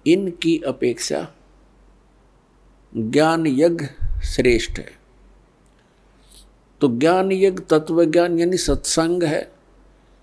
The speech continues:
सत्संग वो तत्व ज्ञान है जो सब सदग्रंथों के अनुकूल हो, वो तत्व ज्ञान है। और वो ज्ञान स-, परमात्मा ही आकर देता है।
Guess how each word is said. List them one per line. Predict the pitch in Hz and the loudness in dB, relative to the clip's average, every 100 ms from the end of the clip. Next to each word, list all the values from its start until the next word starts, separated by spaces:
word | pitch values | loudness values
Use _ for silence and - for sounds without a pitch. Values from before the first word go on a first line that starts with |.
| _ - | _ -12
सत्संग | - 151 143 - 190 196 185 | -2 -2 -2 -4 -2 0 2
वो | 175 | 2
तत्व | 170 151 139 160 165 | 4 2 2 2 2
ज्ञान | 147 160 170 | 4 2 2
है | 156 170 - - _ _ _ _ _ _ _ - | -2 -2 -6 -12 _ _ _ _ _ _ _ -2
जो | 120 143 | 4 4
सब | 143 180 180 | 4 2 2
सदग्रंथों | - 151 135 143 147 139 156 147 | 0 -2 0 0 0 -2 -4 -2
के | 147 143 131 | 0 -2 -2
अनुकूल | 135 127 120 139 147 139 | -2 -4 -2 0 2 0
हो, | 147 143 156 180 _ _ _ _ _ _ _ _ - - - _ - | 0 -2 -2 -14 _ _ _ _ _ _ _ _ -20 -20 -20 _ 0
वो | 160 170 | 2 2
तत्व | 156 117 120 117 | 2 -2 -2 -6
ज्ञान | 110 107 120 | -4 -4 -6
है। | 117 131 160 156 _ - | -12 -14 -16 -20 _ -4
और | 131 | 0
वो | 156 185 | 2 2
ज्ञान | 165 175 190 180 | 2 0 0 -6
स-, | - - _ | -8 -12 _
परमात्मा | - 156 165 170 170 190 190 | -2 0 0 -2 -2 -4 -2
ही | 180 202 - | -4 -6 -4
आकर | 147 151 185 | -4 -2 -2
देता | 165 139 123 143 143 | 0 -2 0 -2 -2
है। | 147 | -6